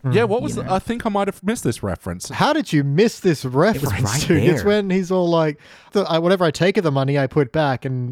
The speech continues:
Speaker 3: you know, there was this
Speaker 2: Yeah.
Speaker 3: whole, "Ah, the slime is the new toy craze at school." And it's got, this is kind of the point where it doesn't make a lot of sense. So it's got the bullies,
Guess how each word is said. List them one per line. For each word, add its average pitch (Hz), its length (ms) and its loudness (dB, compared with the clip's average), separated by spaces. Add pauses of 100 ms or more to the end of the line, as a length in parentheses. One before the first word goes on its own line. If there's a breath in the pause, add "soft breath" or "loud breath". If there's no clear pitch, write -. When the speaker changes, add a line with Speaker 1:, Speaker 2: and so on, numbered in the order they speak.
Speaker 3:
you 135 80 -6
know, 127 240 -4
there 135 120 -2
was 139 100 0
this 131 140 -2
Speaker 2:
Yeah. - 20 -4
Speaker 3:
whole, 139 300 0 (180 loud breath)
"Ah, 151 220 2
the 117 100 -6
slime 160 500 0
is 135 140 -2
the 131 80 -2
new 143 160 2
toy 160 300 -2
craze 127 340 -2
at 131 140 -8
school." 143 480 -2
And 127 80 -4
it's 120 100 -10
got, 139 320 0 (380 loud breath)
this 196 100 -2
is 190 60 -6
kind 196 140 2
of 185 40 2
the 165 80 0
point 160 260 0
where 147 120 0
it - 100 -8
doesn't 151 260 2
make 143 160 0
a 139 40 -6
lot 127 160 -2
of 120 60 -4
sense. 143 340 0
So 139 100 -2
it's 127 80 -4
got 170 140 0
the 156 80 -2
bullies, 143 680 0